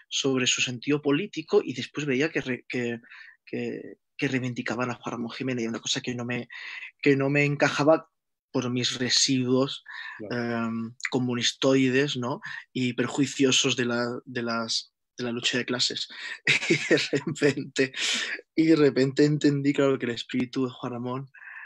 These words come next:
Speaker 1: pues, se encajaba muy bien con, con todo lo que se puede reivindicar desde ahí.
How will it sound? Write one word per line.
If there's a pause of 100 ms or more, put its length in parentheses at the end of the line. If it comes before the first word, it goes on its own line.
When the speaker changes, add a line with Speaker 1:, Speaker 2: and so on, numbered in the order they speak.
(220)
Speaker 1:
pues,
se
encajaba
muy
bien
con,
con
todo
lo
que
se
puede
reivindicar
desde
ahí.